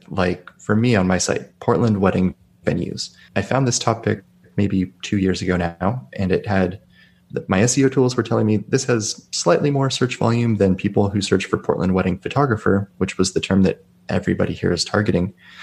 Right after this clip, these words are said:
Um, I created the post. It has lo-, much lower competition. I just listed twenty-five of my local wedding venues, and I get eighty times as much traffic for that term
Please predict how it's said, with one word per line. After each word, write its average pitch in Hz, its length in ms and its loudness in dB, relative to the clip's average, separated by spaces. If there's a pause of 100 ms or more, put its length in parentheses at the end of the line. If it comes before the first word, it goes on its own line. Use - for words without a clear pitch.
(440)
Um, 92 380 0 (300)
I 95 100 0
created 117 340 0
the 98 60 4
post. - 560 0
It 95 100 -2
has 95 340 0 (300)
lo-, 104 320 2
much 113 300 2
lower 90 160 2
competition. 117 760 -2 (520)
I 101 60 2
just - 400 -2
listed 98 420 0
twenty-five 95 420 2
of 95 160 -12
my 92 100 2
local 87 360 0
wedding 123 260 2
venues, 117 500 0 (480)
and 104 120 0
I 104 40 2
get 135 280 0
eighty 113 260 -2
times 101 340 -2
as 98 140 -2
much - 180 0
traffic - 380 -6
for - 160 -6
that - 260 0
term 175 260 2